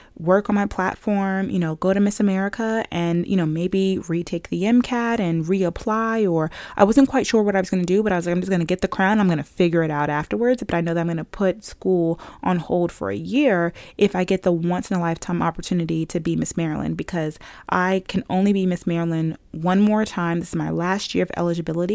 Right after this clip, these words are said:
and I kinda have the wiggle room in my career while everything is just, like, dead right now.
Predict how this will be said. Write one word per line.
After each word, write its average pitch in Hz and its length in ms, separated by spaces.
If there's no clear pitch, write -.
and 175 360
I 175 100
kinda 185 280
have 180 180
the 175 100
wiggle 180 340
room 190 240
in 185 80
my 170 140
career 170 400
while 180 140
everything 165 380
is 156 80
just, - 220
like, 151 460
dead 156 300
right 240 220
now. 294 380